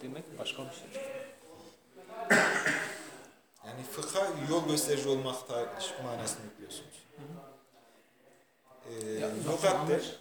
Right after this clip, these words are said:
Speaker 2: Arap dilinde böyle bir yükleme yok. Bak, Arap dilinde ve ıstılahta, e, fıkıh,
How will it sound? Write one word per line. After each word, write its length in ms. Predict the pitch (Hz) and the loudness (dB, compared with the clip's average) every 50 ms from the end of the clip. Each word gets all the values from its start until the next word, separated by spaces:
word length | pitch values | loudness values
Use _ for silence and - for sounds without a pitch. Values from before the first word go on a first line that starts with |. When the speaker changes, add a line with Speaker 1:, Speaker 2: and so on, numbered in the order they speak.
| - - - | -14 -10 -4
Speaker 2:
Arap 360 | 131 135 160 175 175 - - | 0 2 2 4 2 2 0
dilinde 440 | 147 131 127 127 123 127 165 196 190 - - - - - - 151 151 | -2 -2 -2 -4 -4 -2 -2 -2 -4 -4 -8 -10 -10 -8 -2 2 4
böyle 240 | 170 185 190 180 - 165 - | 8 8 10 8 8 6 4
bir 60 | 156 156 151 | 2 0 -2
yükleme 260 | 151 160 165 156 156 151 | -2 -2 -2 -2 -2 0
yok. 160 | - 107 - - - - - - - - - - - - - - - - _ - | -2 -2 -2 -4 -10 -14 -18 -20 -18 -16 -16 -14 -14 -16 -18 -20 -20 -20 _ -16
Bak, 100 | - 123 - - | -14 -12 -8 -4
Arap 300 | 147 151 165 175 - - | 0 2 2 2 2 0
dilinde 420 | 139 123 117 113 113 117 165 220 - - - | -2 -2 -2 -4 -4 -4 -4 -4 -6 -6 -4
ve 200 | 151 151 - 147 | -4 -4 -2 -2
ıstılahta, 640 | 135 - - 147 127 117 110 - - - - 202 - - - - - - - - - - - - - - - - 226 226 - - 214 | -2 0 0 2 2 2 2 2 0 0 -2 -2 -2 -2 -4 -6 -6 -6 -6 -6 -6 -6 -6 -8 -8 -10 -10 -8 -8 -8 -8 -6 -6
e, 60 | - 117 110 107 107 107 - - - - - 160 | -2 0 0 0 0 0 -2 -4 -6 -6 -6 -4
fıkıh, 300 | 156 202 196 - - | -2 -2 0 2 2